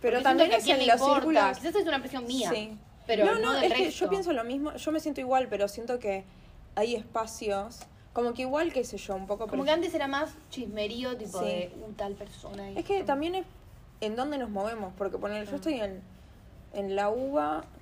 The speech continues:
Speaker 1: va, estoy como que es un lugar tan grande que alguien como yo voy a encontrar, pero por ahí, eh, lo que tenía el secundario es que íbamos a un colegio privado, era bastante grande, pero te movías con tus compañeros
Speaker 2: Sí.
Speaker 1: de curso, tampoco es que te ibas a hacer amigos de todo el colegio.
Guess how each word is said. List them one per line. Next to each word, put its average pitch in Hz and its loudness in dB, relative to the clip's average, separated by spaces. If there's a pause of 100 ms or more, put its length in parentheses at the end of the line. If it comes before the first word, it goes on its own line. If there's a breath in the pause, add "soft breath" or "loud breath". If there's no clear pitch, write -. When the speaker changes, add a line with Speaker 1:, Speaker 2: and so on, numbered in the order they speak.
(160)
Speaker 1:
va, 202 2
estoy 247 -4
como 240 -2
que 240 0 (960 loud breath)
es 311 -2
un 349 2
lugar 247 2
tan 349 -2
grande 359 2
que - -2
alguien 294 2
como 202 -2
yo 262 -2
voy 262 -2
a - -2
encontrar, 208 0
pero 208 -2
por 214 -2
ahí, 277 -4 (400 loud breath)
eh, 226 -6
lo 220 2
que 220 0
tenía 247 -4
el 294 -6
secundario 277 -2
es 294 -6
que 247 -10
íbamos 214 -4
a 220 -12
un 226 -12
colegio 277 -2
privado, 285 -2
era 233 6
bastante 240 -2
grande, 262 4
pero 233 0 (420)
te - -6
movías 196 -2
con 180 -8
tus 175 -12
compañeros 190 -4
Speaker 2:
Sí. 202 0
Speaker 1:
de 180 -2
curso, 208 -4
tampoco 180 -6
es 214 -12
que 190 -6
te 185 -10
ibas 185 -4
a 202 -8
hacer 190 -6
amigos 190 -8
de 185 -8
todo 190 -8
el 208 -8
colegio. 214 -8